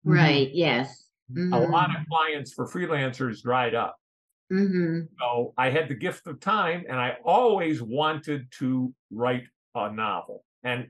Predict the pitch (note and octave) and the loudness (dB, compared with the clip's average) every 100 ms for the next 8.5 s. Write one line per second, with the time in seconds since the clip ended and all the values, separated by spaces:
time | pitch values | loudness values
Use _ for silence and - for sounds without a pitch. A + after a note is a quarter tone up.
0 | G3+ E3+ F3 G3+ A#3+ G3+ - B2+ C3 C3+ | -2 -2 -2 0 2 4 2 -2 0 0
1 | A#2+ G#2+ A2+ A2+ A2 A2 G#2+ A2 G#2 G#2+ | -2 -4 -6 -4 -4 -4 -4 -6 -6 -8
2 | G2+ F#2+ F2 - F2 C#2+ - - _ _ | -8 -8 -10 -10 -14 -14 -16 -20 _ _
3 | _ _ - A2 A2 G#2+ G#2 G#2+ C3 - | _ _ -10 -8 -8 -8 -8 -10 -8 -10
4 | - F#2 - _ _ _ _ _ _ - | -8 -10 -10 _ _ _ _ _ _ 0
5 | G#3 C4 - G#3 E3+ D3 G#3+ A3 A3 G#3+ | 2 2 2 4 4 6 6 8 8 8
6 | G#3+ G3+ A3+ A#3 G3+ B3 A3+ A3+ G3+ - | 6 6 4 4 2 0 -2 -4 -4 -6
7 | - - G3+ - - - G3+ G#3+ A#3 F3+ | -8 -6 -10 -10 -16 -10 -8 -4 -4 -2
8 | F#3 F3 E3+ E3 D#3 | -2 -2 0 -2 -2